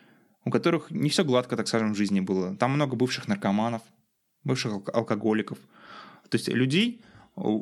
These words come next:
у которых разрушены социальные связи, да? Когда ты долго сидишь на крэке, ты как бы не можешь не разрушить свои социальные связи. То есть постепенно твои друзья, твои, твоя любовь, твои родители, они от тебя отворачиваются, потому что видишь, что ты превратился, ну,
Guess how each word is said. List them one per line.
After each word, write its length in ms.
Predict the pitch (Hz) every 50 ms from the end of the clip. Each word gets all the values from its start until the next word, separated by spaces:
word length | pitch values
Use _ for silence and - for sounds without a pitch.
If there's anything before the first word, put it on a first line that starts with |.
| 113
у 40 | 113
которых 520 | - 131 127 131 170 160 123 - - - _ _ - _ _ _ _ _ -
разрушены 640 | 139 113 117 123 123 139 175 196 196 - 165 135
социальные 540 | 123 - 117 - - 135 135 135 127 123 113
связи, 360 | - - 117 107 98 87 85 82
да? 260 | 90 95 123 170 - - - _ _ _ _ _
Когда 180 | - 131 143 160
ты 80 | 156 151
долго 320 | 131 147 170 170 139 123
сидишь 280 | 127 135 127 131 131 135
на 120 | 135 113
крэке, 460 | - 156 190 - 208 - - - - - - _ _ _ _ _ _ _
ты 100 | - -
как 120 | 127 113 117
бы 120 | 120 123
не 80 | 131 139
можешь 380 | 147 160 151 117 104 - -
не 100 | 110 104
разрушить 420 | 104 104 101 110 107 104 - - -
свои 160 | - - 95
социальные 460 | - - 98 - 104 95 95 98 98
связи. 300 | 98 - - 104 95 87 85
То 80 | -
есть 100 | 95 -
постепенно 600 | - - - - 160 165 220 254 254 180 123 110 - - - - - -
твои 140 | - 123 117
друзья, 580 | 120 127 131 131 139 165 185 190 190 180 175 - - - - - - _ _ - -
твои, 300 | 123 127 123 120 113 - - -
твоя 240 | - - 165 165 135
любовь, 500 | 117 110 113 135 160 175 170 147 - -
твои 220 | - 110 107 110
родители, 320 | 110 113 131 160 160 -
они 160 | 117 135 180 175
от 60 | -
тебя 160 | - 170 170
отворачиваются, 680 | 151 - - 170 175 165 - - - - 92 - - -
потому 260 | - - 104 110 107
что 140 | - - 104
видишь, 180 | 98 185 - -
что 140 | - -
ты 60 | - 113
превратился, 560 | 110 104 104 107 110 113 156 151 - - 101
ну, 240 | 101 117 127 120